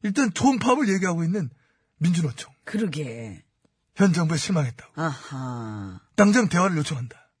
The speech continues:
Speaker 2: 그래요?
Speaker 1: 근데 왜?
Speaker 2: 아니, 공식적인 대화 창구 그 경사 노위에는 안 나왔잖아요.
Speaker 1: 어.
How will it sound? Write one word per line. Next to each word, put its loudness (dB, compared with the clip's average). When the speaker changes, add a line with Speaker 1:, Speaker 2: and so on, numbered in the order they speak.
Speaker 2:
그래요? -4
Speaker 1:
근데 2
왜? -2
Speaker 2:
아니, 2
공식적인 0
대화 0
창구 -2
그 0
경사 2
노위에는 0
안 2
나왔잖아요. 2
Speaker 1:
어. 4